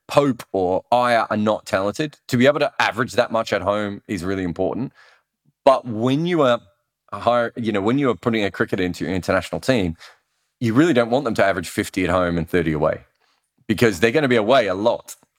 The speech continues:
And you need to know that going in, and you need to know what their strengths and weaknesses are. And I think that is where the bigger problem is. Now, if Ollie Pope continues to only make runs at the Oval, then that is an issue. My guess is that is not the case.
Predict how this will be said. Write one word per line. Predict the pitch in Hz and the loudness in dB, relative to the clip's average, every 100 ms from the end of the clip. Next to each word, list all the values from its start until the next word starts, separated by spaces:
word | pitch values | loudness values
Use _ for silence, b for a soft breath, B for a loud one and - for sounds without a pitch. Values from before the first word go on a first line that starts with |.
| - | -4
And | 110 | 0
you | 139 | 2
need | 143 131 | 2 2
to | 123 | 2
know | 117 127 | 4 4
that | 131 110 98 | 2 0 0
going | 104 95 95 | -2 0 -2
in, | 98 80 | -4 -4
and | 82 | -4
you | 107 | -2
need | 117 104 | -2 -2
to | 110 | 0
know | 113 | 0
what | 110 | -2
their | |
strengths | 110 107 101 95 | -2 -4 -4 -4
and | |
weaknesses | 90 92 82 - 85 | -4 -4 -6 -4 0
are. | 95 92 | 2 2
And | 87 | 0
I | 95 | -2
think | 113 87 B - | -4 -6 B -2
that | 107 143 147 143 | 2 2 2 -4
is | 107 | -2
where | 120 | -2
the | 104 | -2
bigger | 90 101 | -4 -4
problem | - 104 87 85 | -2 -4 -2 -4
is. | 78 71 - | -6 -10 -2
Now, | 117 120 82 b b b b _ _ | 2 2 0 b b b b _ _
if | - 131 120 - - | 0 2 2 -4 0
Ollie | 151 151 | 2 2
Pope | 139 135 127 - | 2 0 0 -6
continues | 123 160 160 123 | -4 0 0 -2
to | - | -2
only | 113 110 | -2 -2
make | 101 98 | -4 -4
runs | 101 95 | -4 -2
at | 98 - | -4 0
the | 104 | 0
Oval, | 110 98 107 127 _ | 2 0 -2 -2 _
then | 117 123 104 107 | 0 0 2 2
that | 127 | 2
is | 113 110 | 0 -2
an | 104 | -4
issue. | 92 - 117 135 | -4 -2 -2 -2
My | 117 135 | 0 2
guess | 156 147 | 0 -2
is | 151 107 | -4 0
that | 131 123 | 0 0
is | 107 | -2
not | 117 - | -4 -4
the | |
case. | 123 139 147 - | -2 0 -2 -8